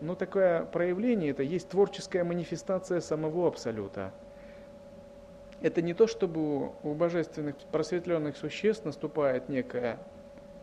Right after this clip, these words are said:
помрачение сознания, и у них снова возникает эгоистичное желание действовать. Они действуют в нераздельном состоянии с Абсолютом. Но поскольку Абсолюту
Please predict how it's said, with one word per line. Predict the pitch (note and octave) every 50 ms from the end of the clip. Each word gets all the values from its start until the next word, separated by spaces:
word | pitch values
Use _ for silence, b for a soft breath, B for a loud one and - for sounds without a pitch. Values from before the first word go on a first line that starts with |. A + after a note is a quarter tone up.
| - - - - - - - - - -
помрачение | D#3+ D#3+ D#3 D3+ C#3+ C#3 - C#3+ B2+ B2+ B2 C3 D3
сознания, | - - E3+ E3 D#3+ F#3+ G3 F#3+ F#3 F#3+ F3+ E3 D#3 D3+
и | - D#3+ C#3+ C#3+
у | C#3+
них | D#3 D3+ D3 -
снова | - G#3 A3 G#3+ F#3+ D#3+
возникает | D3+ C#3 C#3 D3+ D3+ D3+ E3+ D#3+ D3+ D3+ D#3+
эгоистичное | D3 D#3+ E3+ E3 - - F#3 - - - F3 D#3+ D3+
желание | C3+ D3 D3 C#3+ C3 C3 C3 C3 C3
действовать. | C3 C#3 C#3 A#2+ G#2+ - - G#2 G2+ G2 G2 - - - - - - - - - B B B B B B B B - - -
Они | E3+ E3+ F3 F3
действуют | D#3+ F3 A#3 G#3+ - - G#3+ G3+ G3+
в | F#3+
нераздельном | F#3+ F#3+ F#3+ F#3 F3 E3 E3 F3+ F3 F3 F3+ F3
состоянии | - F#3 E3+ - - F3+ F#3+ G3+ F#3+ E3+ C#3 B2+ A#2+
с | A#2 -
Абсолютом. | B2 - - - B2+ A2+ G#2+ G2+ - - G2 F#2+ F#2 - - - - - - - - - - - - - - - - - - - - -
Но | D#3 D#3
поскольку | - F3 - - G3 F#3 - F3+ E3+
Абсолюту | E3 E3 - - F#3 F#3 F#3+ F3+ - - E3 D3+ C#3+ -